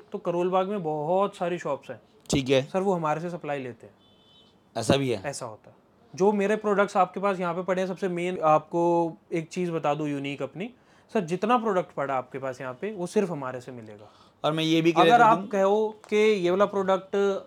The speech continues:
Speaker 1: आपको कहीं और मार्केट में मिल रहा है और सस्ता मिल रहा है, तो सर
Speaker 2: हम्म।
Speaker 1: हमें बता दो, क्योंकि पॉसिबल नहीं है सर, मिलेगा। ये
Speaker 2: पॉसिबल
Speaker 1: हमारा
Speaker 2: नहीं
Speaker 1: अपना
Speaker 2: है।
Speaker 1: प्रोडक्ट है, हम ही दे सकते हैं सर।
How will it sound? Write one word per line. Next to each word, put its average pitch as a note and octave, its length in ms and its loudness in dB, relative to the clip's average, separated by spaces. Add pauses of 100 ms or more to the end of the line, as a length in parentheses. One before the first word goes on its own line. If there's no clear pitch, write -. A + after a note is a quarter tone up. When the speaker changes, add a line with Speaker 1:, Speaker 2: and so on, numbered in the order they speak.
(100)
Speaker 1:
आपको D#3+ 240 0
कहीं F#3 160 0
और E3 180 0
मार्केट E3 340 -2
में F3 100 -6
मिल E3+ 160 -4
रहा D#3+ 100 -2
है E3+ 60 2
और E3+ 80 -2
सस्ता F3 320 -4
मिल D#3 140 -8
रहा B2 160 -8
है, G#2+ 60 -14 (340)
तो F3+ 80 -2
सर F#3 60 0
Speaker 2:
हम्म। F3 100 2
Speaker 1:
हमें E3+ 140 -4
बता B2+ 220 -4
दो, A2+ 100 -14 (760)
क्योंकि F3+ 160 -4
पॉसिबल F#3 420 -2
नहीं E3+ 120 -6
है D#3+ 60 -8
सर, D3+ 100 -12
मिलेगा। B2 380 -10 (360)
ये F#3+ 80 4
Speaker 2:
पॉसिबल F3 140 4
Speaker 1:
हमारा F3+ 160 6
Speaker 2:
नहीं F#3 100 2
Speaker 1:
अपना F#3+ 80 2
Speaker 2:
है। F#3 60 -2
Speaker 1:
प्रोडक्ट F3+ 360 0
है, G3+ 200 0 (280)
हम D3+ 140 -6
ही D#3+ 60 -6
दे C3+ 120 -6
सकते A#2 300 -18
हैं G#2+ 60 -20
सर। A2+ 120 -20